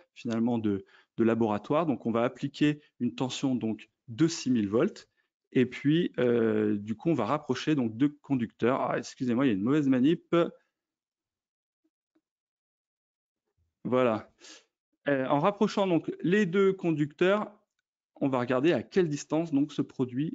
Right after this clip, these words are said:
le claquage électrique. Donc, on a appliqué une tension de six mille volts et on peut observer, donc, qu'on a une distance, donc, de six millimètres. Donc, si on fait le calcul avant de passer au test suivant, ça fait six mille divisé par six millimètres. On a une rigidité diélectrique,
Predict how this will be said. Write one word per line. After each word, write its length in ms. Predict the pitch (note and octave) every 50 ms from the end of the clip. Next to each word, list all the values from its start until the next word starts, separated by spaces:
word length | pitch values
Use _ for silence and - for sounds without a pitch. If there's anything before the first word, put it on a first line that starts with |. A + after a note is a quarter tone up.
| - -
le 140 | - B2+ B2+
claquage 400 | - - B2+ - C#3 B2+ A#2 A#2
électrique. 480 | G#2+ G#2 G#2+ - - F3+ F#3 - - _ - _ _ _ _ -
Donc, 340 | B2+ C3 B2+ B2+ - - - -
on 140 | C#3+ D3+ D#3
a 40 |
appliqué 380 | D3+ D3 D3+ - D3+ - - D3+
une 100 | C#3 C3
tension 400 | C3 C3+ B2+ - - - A#2 G#2
de 220 | G#2 G2 G2 D3+
six 240 | E3+ E3 - - C#3
mille 180 | B2+ A2+ G2 F#2
volts 360 | G#2 B2 D#3 - - - _ _ _ _ _ _ _ _ -
et 180 | C3 C#3+ - -
on 120 | - B2+
peut 160 | A#2+ - C#3+ D3
observer, 600 | C#3+ C#3 - - - G#2+ G2 F#2 G2 A2+ C#3 C3+
donc, 360 | A#2+ A#2+ C#3 C#3 - - _
qu'on 160 | - - B2
a 80 | A#2 A2
une 100 | G2+ F#2+
distance, 640 | F#2+ F#2+ - - - B2+ C3+ C#3+ - - - - -
donc, 220 | - A#2+ B2 A#2+
de 80 | A2 G#2+
six 260 | G#2 - - - C3
millimètres. 500 | C3 A#2 G#2+ G2+ F#2+ F#2+ F#2 _ _ _ _ _ _ _ _ -
Donc, 120 | F#2+ -
si 120 | - -
on 80 | F3 D#3
fait 140 | - - C3+
le 60 | C3
calcul 440 | C3 A#2+ G#2+ G#2 - - C#3 A#2+ B2+
avant 240 | C3+ - A2 A2 G#2
de 40 |
passer 280 | - A2+ G#2+ - - A#2+
au 80 | A2+ A2
test 300 | - A#2 A2+ - - G#2+
suivant, 420 | - - - A2+ B2 D3 F3 - - - - - _ _ _
ça 160 | - - G#2
fait 160 | - - B2+
six 220 | B2+ - - C#3+ C3+
mille 200 | C#3+ C#3+ C#3+ B2+
divisé 440 | A2 A#2 A2 A2+ A2+ A2 A#2+ B2
par 200 | B2 B2 - -
six 160 | - - - B2+
millimètres. 500 | A#2+ G#2 G2 F#2+ G#2+ C3 C#3 - - _
On 140 | - A#2+ A#2+
a 80 | A#2+ A#2
une 140 | A2+ A2+ G#2+
rigidité 500 | A#2+ A2+ A#2+ C3+ B2 G#2+ G#2+ - C#3 B2
diélectrique, 560 | G#2+ G#2 G2+ F#2+ - - D3 D#3 D3 -